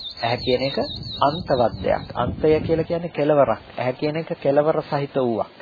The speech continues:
ඇයි? වැය සංඛ්‍යාත කෙලවරක් තියෙනවා ඇහැට. ඒ ඇහි අවිච්ඡින්න පැවැත්මක් පේන්නේ නැහැ. ඒ වර්ණ රූපේ යම් තැනක ඇහැට පතිත වුණා නම් ප්‍රසාද රූපේ එතනදි බිඳී යනවා. එතකොට ඒ මොහොතේම ඒ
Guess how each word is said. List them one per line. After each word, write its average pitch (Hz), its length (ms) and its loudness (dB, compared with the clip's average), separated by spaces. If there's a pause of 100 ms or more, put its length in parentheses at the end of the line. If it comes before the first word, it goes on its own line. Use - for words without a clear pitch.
ඇයි? 165 260 2 (760)
වැය 139 300 8
සංඛ්‍යාත 233 600 0
කෙලවරක් 196 500 4
තියෙනවා 123 280 2
ඇහැට. 107 340 -2 (1200)
ඒ 135 120 8
ඇහි 139 240 6
අවිච්ඡින්න 156 560 2
පැවැත්මක් 156 580 4
පේන්නේ 170 340 0
නැහැ. 139 200 -12 (680)
ඒ 135 160 2
වර්ණ 127 320 8
රූපේ 156 380 4
යම් 139 160 4
තැනක 147 320 -4
ඇහැට 143 280 0
පතිත 127 340 0
වුණා 151 280 2
නම් 165 200 -2
ප්‍රසාද 143 420 4
රූපේ 147 540 0
එතනදි 143 420 -2
බිඳී 135 360 0
යනවා. 104 220 0 (1120)
එතකොට 156 360 6 (300)
ඒ 143 180 2
මොහොතේම 156 520 -2 (680)
ඒ 151 260 6